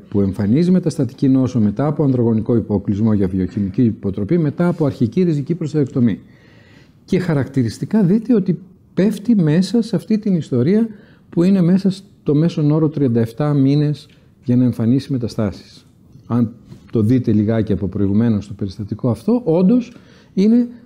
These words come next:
αυτά τα τρεισήμιση χρόνια τα οποία περάσανε από τότε που έκανε τη ριζική προστατεκτομή για να εμφανίσει αυτήν την ιστορία των μεταστάσεων. Ακόμα όμως δείτε αυτή την πράσινη γραμμούλα εκεί πέρα,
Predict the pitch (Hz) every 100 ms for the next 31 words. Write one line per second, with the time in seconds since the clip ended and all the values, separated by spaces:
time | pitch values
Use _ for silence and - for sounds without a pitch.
0 | - - 135 202 196 139 - - - -
1 | - - - - - 120 - 202 180 113
2 | 110 - 151 208 247 240 165 156 - 202
3 | 208 202 - - 127 131 135 175 180 202
4 | 208 156 139 160 151 147 151 147 135 113
5 | 113 110 120 143 120 107 98 110 143 180
6 | - - _ 123 131 123 120 117 120 117
7 | 151 147 127 - 143 151 143 - 120 110
8 | 107 127 143 131 120 101 - 107 - 80
9 | 80 _ - - - - - - 147 147
10 | - 185 226 170 139 147 131 117 180 190
11 | 135 - 143 123 113 127 123 - 117 104
12 | 107 104 113 107 95 101 117 110